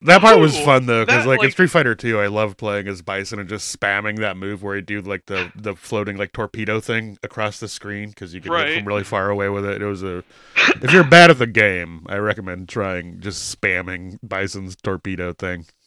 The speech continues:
Speaker 1: Uh, much like he did in that
Speaker 2: <laughs> So
Speaker 1: scene, but it did not work out.
Speaker 2: So, uh, Ken and Ryu were inscripted by Guile, or they're conscripted by Guile to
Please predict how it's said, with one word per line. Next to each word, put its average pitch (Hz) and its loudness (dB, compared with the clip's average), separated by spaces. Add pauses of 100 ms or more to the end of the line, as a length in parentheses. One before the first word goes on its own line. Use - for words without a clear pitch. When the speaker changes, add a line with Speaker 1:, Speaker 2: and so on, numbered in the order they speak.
(520)
Speaker 1:
Uh, 107 -6
much 165 0
like 208 2
he 196 0
did 170 6
in - 4
that 160 6
Speaker 2:
<laughs> - -2
So 165 2
Speaker 1:
scene, 92 -8
but 101 -2
it 101 -4
did 113 -10
not 113 -4
work 101 -4
out. 90 -6 (1500)
Speaker 2:
So, 190 -2 (1160)
uh, 156 2 (960)
Ken 294 -2
and 302 -8
Ryu 208 -4
were 170 -10 (480)
inscripted 196 -4
by 196 2
Guile, 143 0 (400)
or 175 2
they're 156 -4
conscripted 202 -8
by 202 0
Guile 139 4
to 139 -2